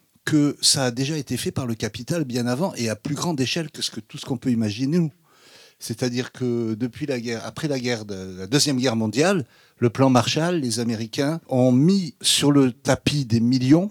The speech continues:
des millions et des millions, voire des milliards de dollars pour, euh, conquérir le monde de manière impérialiste par la culture, par le cinéma notamment,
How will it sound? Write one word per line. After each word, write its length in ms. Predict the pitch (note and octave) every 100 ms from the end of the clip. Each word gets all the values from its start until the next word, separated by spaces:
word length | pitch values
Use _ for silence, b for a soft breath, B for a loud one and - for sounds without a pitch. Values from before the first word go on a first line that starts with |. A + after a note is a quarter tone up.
| -
des 220 | A#2 A2 A#2+
millions 400 | B2 B2+ C#3 C3+
et 20 |
des 140 | A#2+
millions, 240 | A#2 B2+ A#2
voire 160 | A2
des 80 | A2
milliards 360 | A#2 A2+ A#2+ A#2
de 120 | G#2+
dollars 360 | A2 E3 G#3 -
pour, 400 | D3+ D3 A#2+ B2
euh, 40 | -
conquérir 560 | G#3 G3 F#3+ F3 D#3+
le 100 | C#3+
monde 440 | C3 E3 G3+ B2 G#2 -
de 100 | A2+
manière 300 | A#2+ A#2+ C3+
impérialiste 840 | C#3+ C#3 B2+ A#2+ G3 G#3 - - _ -
par 180 | G#3
la 100 | F3
culture, 480 | - F3 - E3 - _ _ - -
par 100 | B2
le 80 | C3+
cinéma 480 | B2+ A2+ A2+ A#2+ E3
notamment, 480 | B2+ - A2+ F3